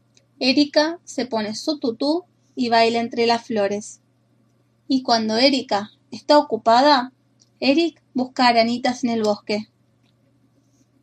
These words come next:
Eric y Erika son los mejores amigos, pero solo hay una cosa que no pueden hacer juntos. No pueden abrazarse.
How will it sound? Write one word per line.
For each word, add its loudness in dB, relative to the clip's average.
Eric 0
y 0
Erika 0
son 4
los 2
mejores 2
amigos, 2
pero -4
solo 2
hay 2
una 2
cosa -4
que -6
no -4
pueden 0
hacer -6
juntos. -8
No 4
pueden 4
abrazarse. -2